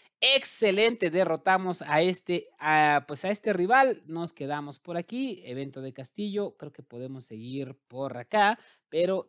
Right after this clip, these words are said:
todavía nos falta algo. Pues mis amigos, eso es todo lo que tenemos por ahora. Eclosionamos al dragón B. De hecho, vamos a cambiarlo. Vamos a mover a este. Ah, pero no me va a dejar aquí.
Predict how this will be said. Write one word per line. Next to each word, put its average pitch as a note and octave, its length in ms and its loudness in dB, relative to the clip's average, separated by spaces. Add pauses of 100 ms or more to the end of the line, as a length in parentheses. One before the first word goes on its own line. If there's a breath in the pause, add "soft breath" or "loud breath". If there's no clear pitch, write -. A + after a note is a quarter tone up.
(100)
todavía B2 360 -4
nos A#2+ 160 -10
falta A#2 340 -18
algo. - 320 -20 (540 soft breath)
Pues E4+ 240 4
mis E4+ 180 4
amigos, B3+ 500 4
eso C#4 300 4
es A#3+ 80 -8
todo B3+ 240 4
lo G#3 140 0
que A#3 100 2
tenemos A3 540 -4
por A3 200 0
ahora. A3 460 6
Eclosionamos E3+ 920 -2
al E3 240 2
dragón C#3+ 600 0
B. F3 260 4
De E3 100 0
hecho, A3+ 160 -6
vamos D4 300 -2
a A#3 80 2
cambiarlo. B2+ 580 -4
Vamos F3+ 260 -2
a E3+ 80 0
mover C3 320 -6
a A2+ 180 -12
este. B2 320 -12
Ah, G3+ 220 -2
pero C#3+ 140 -4
no C3+ 100 -8
me C#3+ 80 -8
va C3+ 60 -6
a C3+ 40 -4
dejar B2+ 160 -8
aquí. F#3 280 -6